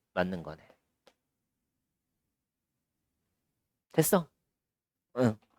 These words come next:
사 번도 삼 엑스 플러스 이 와이가 이십인데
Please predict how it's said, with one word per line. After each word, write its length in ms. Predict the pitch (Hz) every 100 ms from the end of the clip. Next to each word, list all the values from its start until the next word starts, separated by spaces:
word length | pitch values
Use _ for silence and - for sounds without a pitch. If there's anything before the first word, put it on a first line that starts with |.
| - - - - _
사 220 | - - 110
번도 460 | 127 113 101 98 180 214 _ _ _ _ _ _ _ - - - - _ _ _ _ _ _ _ _ _ _ -
삼 220 | - 185
엑스 380 | 196 - - 185
플러스 580 | - 180 180 175 - -
이 200 | 151 127
와이가 760 | 139 139 139 131 135 131 131 123
이십인데 1300 | 117 113 - 127 110 104 98 110 127 147 160 170